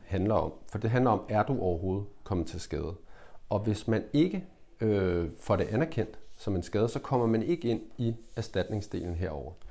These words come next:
Der gælder en særlig regel, der hedder paragraf tolv styk to i arbejdsskadesystemet, som betyder, at hvis man først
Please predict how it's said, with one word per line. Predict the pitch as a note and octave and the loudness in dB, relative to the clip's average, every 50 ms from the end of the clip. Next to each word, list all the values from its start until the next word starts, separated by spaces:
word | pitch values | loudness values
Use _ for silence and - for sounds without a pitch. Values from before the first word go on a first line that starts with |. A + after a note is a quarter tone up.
| - - - - - - - - | -12 -14 -14 -14 -14 -10 -4 -4
Der | A#2+ | -2
gælder | A#2 - C3+ C3 B2 | 0 2 2 2 2
en | B2 A#2 | 2 2
særlig | - - A2 G#2+ A2+ C3+ A#2+ | 2 4 6 6 6 4 2
regel, | G#2+ G#2 G2 F#2 - - - - - - - | 2 0 0 -2 -6 -10 -14 -18 -14 -6 -2
der | A2+ | 0
hedder | G2+ G#2 G#2 G2 F#2 F2+ - - - | 2 4 4 4 4 2 -2 -6 0
paragraf | - G2+ F#2 F#2 F#2+ F#2 - - - - - - - - - - - - - - | 2 2 4 4 2 0 -2 -10 -18 -20 -20 -20 -20 -20 -20 -20 -20 -20 -10 -2
tolv | - B2 A2+ A2 - - | 2 2 2 2 0 -4
styk | - - - - A2 G2+ - - | -14 -12 -4 -4 -4 -4 -4 -6
to | - - E3 E3 - B2+ - - - - - - - - - - - - - - - - - - - - - - - - - - | 0 2 2 2 0 -4 -12 -16 -18 -18 -18 -18 -20 -20 -20 -20 -20 -20 -20 -20 -20 -20 -18 -20 -20 -20 -20 -20 -20 -20 -12 -4
i | - A#2+ | 2 4
arbejdsskadesystemet, | A#2 F2 F2+ F#2+ A2+ A2+ - - - A2 G2+ G2 G2+ G2+ G2+ G2 - - - A2 G2+ G2 F#2+ F2+ - - G#2+ - - G2+ D2+ F#2 F#2+ F#2+ - - - - - - | 8 8 8 8 8 4 4 0 0 0 2 2 0 -2 -4 -8 -10 -8 -4 -2 0 0 0 -2 -4 -6 -8 -2 -2 0 0 0 -2 -4 -6 -16 -18 -18 -16 -8
som | - - A#2+ A2+ | -2 0 0 0
betyder, | - - - - - E3+ - - D#3 D#3 - - - - - - - - - | 0 -4 -2 0 2 2 2 2 0 -2 -4 -10 -20 -20 -18 -16 -16 -8 0
at | - A#2+ A#2 - - - | 2 2 2 0 -2 -2
hvis | B2+ A#2 A#2 - | -2 -2 0 2
man | A2+ G#2+ G#2+ | 0 0 0
først | - - D#3 E3 F#3 F#3+ - | 2 6 6 6 6 4 -2